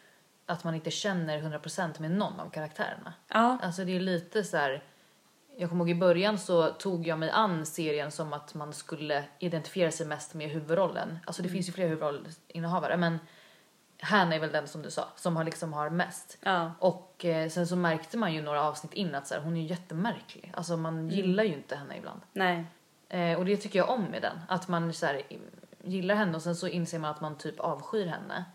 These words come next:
Speaker 2: Ja.
Speaker 1: Och sen kommer det någon ny som man bara, "Men hon var skön", men sen inser man att, "Men gud vad hon är jobbig." Alltså
Speaker 2: Ja.
Speaker 1: alla är
Speaker 2: Men jag
Speaker 1: väldigt
Speaker 2: tror att
Speaker 1: komplexa.
Speaker 2: det, det lätt blir så att man vill hitta någon som man identifierar sig
Speaker 1: Mm.
Speaker 2: med. Men jag tänker alltid att jag vill hitta en favorit.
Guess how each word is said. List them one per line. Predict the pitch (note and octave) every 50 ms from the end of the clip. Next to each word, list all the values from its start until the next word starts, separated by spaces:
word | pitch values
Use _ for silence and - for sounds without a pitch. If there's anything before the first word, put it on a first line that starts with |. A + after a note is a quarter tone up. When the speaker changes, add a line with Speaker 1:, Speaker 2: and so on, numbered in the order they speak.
| - -
Speaker 2:
Ja. | F#3+ F#3 F3 F3
Speaker 1:
Och | F3+
sen | - F#3+ F3+
kommer | E3+ F#3 F3+ F3
det | E3+ E3+
någon | E3 F3
ny | G3 G#3+ F#3+ D3+
som | - E3+
man | D3 C#3+
bara, | D3+ G3
"Men | A3 A3+
hon | A#3 B3+ B3 A#3
var | G3+ E3+
skön", | - E3+ D3+ D3+ D3+ D#3
men | D#3+ D#3+ D#3+ D3+ - - - - _ -
sen | - G3 F#3+
inser | F#3+ F3+ E3+ F3
man | D#3+ D#3
att, | D3+ E3
"Men | D#3+ D#3 D#3 D#3+
gud | - A#3 G#3
vad | E3+ E3
hon | E3 D#3+
är | D#3
jobbig." | E3 E3+ E3 D#3+ - - F#3 D#3 -
Alltså | - F#3+ F3+ G3+ -
Speaker 2:
Ja. | -
Speaker 1:
alla | G3+ G#3 G3 G3+ G#3+
är | G#3+
Speaker 2:
Men | F#3
jag | E3
Speaker 1:
väldigt | A#3 B3 C4 A#3+
Speaker 2:
tror | - D4 C#4
att | F#3
Speaker 1:
komplexa. | A3+ B3+ B3+ A#3+ A#3 A3+ G#3 G3 G3 G#3
Speaker 2:
det, | G#3 A3
det | A3 G#3+ G#3 G#3 G3+ G3 G3
lätt | G3+ G#3+ G#3 - - - -
blir | C#4 B3
så | A3+ - F#3+
att | F#3 -
man | F3+ F3 F3
vill | F3 F#3
hitta | G3+ F#3 - - B3 A3
någon | F#3 D3+ D#3
som | D#3 - -
man | - E3+
identifierar | - - - - G#3+ - - - G3+ - - -
sig | - G3+
Speaker 1:
Mm. | G#3 G#3 G#3
Speaker 2:
med. | G#3 G#3 - - - - - - -
Men | - G#3+ G#3+ G#3 G3+ G3+ G3 F#3+ F3 - - - - - - - - -
jag | - A3 A3+ A#3 A3+
tänker | A3 G3+ - F#3 F#3+
alltid | F#3 F3+ F#3 G3+
att | G3+ -
jag | F3
vill | E3+ F#3+
hitta | F#3 F3+ - F3+
en | F3
favorit. | - - F3+ F3+ G3+ G3+ - - - - - - - -